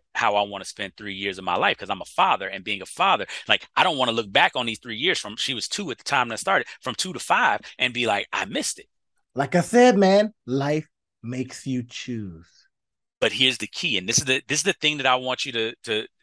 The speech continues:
Speaker 1: this is the, the, the reason why I, I, I love that you brought up this topic, right? Life makes you choose, but most people think that it makes you choose to win or to lose.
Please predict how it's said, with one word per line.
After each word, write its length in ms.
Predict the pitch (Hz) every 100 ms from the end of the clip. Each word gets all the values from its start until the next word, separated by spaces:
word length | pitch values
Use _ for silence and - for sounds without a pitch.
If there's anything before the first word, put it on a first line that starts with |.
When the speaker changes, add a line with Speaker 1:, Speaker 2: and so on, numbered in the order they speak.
| _
Speaker 1:
this 160 | 147 -
is 40 |
the, 160 | 123 127 -
the, 100 | 127
the 80 | 107
reason 400 | 104 151 160 139
why 200 | 127 123
I, 20 |
I, 440 | 123 - 113 107 104
I 80 | 104
love 240 | 101 123
that 140 | 123 -
you 60 |
brought 180 | 110 117
up 80 | 110
this 160 | 98 -
topic, 300 | 160 - _ _ - - -
right? 180 | 107 135 _ _ _ _ _ _ _ - -
Life 320 | 104 139 240
makes 240 | 226 240 -
you 100 | 147
choose, 440 | - 202 156 113
but 180 | 110 110
most 240 | 120 214
people 240 | - 165 147
think 160 | 143 131
that 100 | 127
it 80 | 123
makes 240 | 131 -
you 80 | 120
choose 340 | - 151 131
to 140 | - 123
win 340 | 98 135 147
or 140 | 123 110
to 160 | 104
lose. 560 | 92 120 95 - -